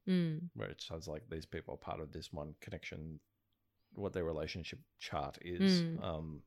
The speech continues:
Speaker 2: I need to go back to that to have a look at what's
Speaker 1: Yeah.
Speaker 2: going on.
Speaker 1: Yeah.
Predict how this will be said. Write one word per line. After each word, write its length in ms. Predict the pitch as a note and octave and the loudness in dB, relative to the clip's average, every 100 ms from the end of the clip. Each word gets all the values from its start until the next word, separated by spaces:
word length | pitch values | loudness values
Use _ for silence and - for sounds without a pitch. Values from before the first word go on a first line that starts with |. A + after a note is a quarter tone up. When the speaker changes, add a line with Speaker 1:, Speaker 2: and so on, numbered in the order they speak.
| - | -10
Speaker 2:
I 40 | G2 | -6
need 140 | F2+ | -4
to 60 | - | -4
go 100 | C2 | -6
back 220 | C2 - | -6 -6
to 80 | E2+ | -4
that 260 | D2+ - - | -4 -6 -8
to 60 | |
have 100 | E2+ | -6
a 40 | E2+ | -6
look 200 | D#2+ G2 | -6 -6
at 60 | - - - _ _ _ _ - - - F#3+ | -8 -14 -20 _ _ _ _ -20 -20 -2 8
what's 260 | G#3 F3+ | 12 12
Speaker 1:
Yeah. 60 | D#3 | 10
Speaker 2:
going 260 | F#2+ F2 | 6 4
on. 220 | E2+ E2+ A2 | 2 0 6
Speaker 1:
Yeah. 380 | G3+ E3 D#3 | 8 8 6